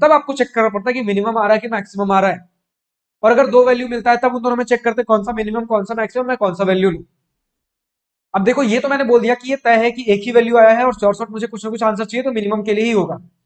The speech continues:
लेकिन still आपको check करना बता देता हूँ, minimum कैसे होगा, Check कैसे करें। इसको दोबारा differentiate करोगे, S double dash, ठीक है, S double dash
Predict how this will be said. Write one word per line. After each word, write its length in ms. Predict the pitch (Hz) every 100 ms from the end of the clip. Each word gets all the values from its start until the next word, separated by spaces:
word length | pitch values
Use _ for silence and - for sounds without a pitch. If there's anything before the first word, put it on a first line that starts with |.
| _ _ -
लेकिन 240 | 202 240
still 260 | 240 277 294
आपको 200 | 285 262
check 200 | 247 240
करना 200 | 233 233
बता 200 | 226 214
देता 160 | 202 240
हूँ, 80 |
minimum 300 | 208 202 233 233 - _ _ _ -
कैसे 240 | 214 220
होगा, 140 | 262 254
Check 220 | 254 254
कैसे 260 | 220 202 196
करें। 240 | 175 175 _ _ _ _ _ 208
इसको 220 | 208 285
दोबारा 280 | 262 226 240
differentiate 540 | 233 220 214 202 196
करोगे, 280 | 185 180 214 - _ _ _
S 180 | 240 233 214
double 240 | 208 202
dash, 220 | 170 - - _ _ _ _ _ _ _ _ _ _ _ 190
ठीक 120 | 202
है, 100 | 202 - - - - _ _ _ _ _ _ _ _ _ _ _ _ _ -
S 180 | 240 247
double 240 | 269 269 269
dash 240 | 262 262